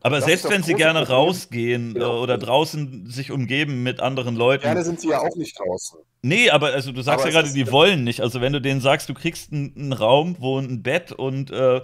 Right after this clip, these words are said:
Speaker 1: vielleicht
Speaker 2: Ja.
Speaker 1: ein kleines Zimmer zum Abschließen ist, wo du ein paar Sachen unterbringen kannst, wo du dich
Speaker 2: Da
Speaker 1: vielleicht mal
Speaker 2: müssen wir
Speaker 1: waschen
Speaker 2: uns
Speaker 1: kannst, dann werden die
Speaker 2: anpassen,
Speaker 1: doch nicht
Speaker 2: genau.
Speaker 1: sagen,
Speaker 2: Da,
Speaker 1: „Nee,
Speaker 2: da
Speaker 1: kein
Speaker 2: müssen wir
Speaker 1: Bock.“
Speaker 2: uns anpassen. Ja, da muss man sich anpassen, da, da muss das System anders funktionieren.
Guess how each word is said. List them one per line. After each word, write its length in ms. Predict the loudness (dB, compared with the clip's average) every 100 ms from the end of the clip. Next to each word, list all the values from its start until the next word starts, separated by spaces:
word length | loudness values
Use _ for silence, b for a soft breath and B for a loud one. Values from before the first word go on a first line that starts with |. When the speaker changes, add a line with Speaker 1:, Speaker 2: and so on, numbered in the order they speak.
| B B B
Speaker 1:
vielleicht 420 | _ 4 4 4 -2
Speaker 2:
Ja. 20 |
Speaker 1:
ein 160 | -2 2
kleines 360 | 2 2 0
Zimmer 220 | -2 -2
zum 160 | -2 0
Abschließen 500 | 0 0 -2 -2 -2
ist, 140 | -8
wo 80 | -6
du 80 | -6
ein 60 | 0
paar 140 | 2
Sachen 280 | 2 0 -4
unterbringen 560 | -2 -2 -4 -4 -6
kannst, 280 | -2 -2 -2
wo 120 | -6
du 100 | -6
dich 140 | -8 -2
Speaker 2:
Da 160 | 0
Speaker 1:
vielleicht 100 | 2
mal 140 | 2 4
Speaker 2:
müssen 40 |
wir 80 | 4
Speaker 1:
waschen 140 | 2
Speaker 2:
uns 20 | 0
Speaker 1:
kannst, 300 | 0 0 -2
dann 140 | 2
werden 180 | 2 2
die 80 | 0
Speaker 2:
anpassen, 0 |
Speaker 1:
doch 120 | 0
nicht 140 | 0
Speaker 2:
genau. 20 |
Speaker 1:
sagen, 240 | 2 0 2
Speaker 2:
Da, 0 |
Speaker 1:
„Nee, 120 | 0
Speaker 2:
da 100 | 2
Speaker 1:
kein 120 | 4
Speaker 2:
müssen 120 | 4
wir 60 | 2
Speaker 1:
Bock.“ 40 |
Speaker 2:
uns 140 | 0 -6
anpassen. 520 | -8 -6 -12 -12 -20 _ _ _ _ _ _ _
Ja, 300 | -4 -2 -2
da 160 | 0 -2
muss 180 | -2
man 120 | -4 -6
sich 140 | -6
anpassen, 480 | -8 -6 -8 -8 -8
da, 80 | -8
da 280 | -8 -6 -4
muss 160 | -4 -6
das 160 | -8
System 340 | -8 -8 -8 -6
anders 240 | -8 -8
funktionieren. 540 | -10 -16 -16 -14 -14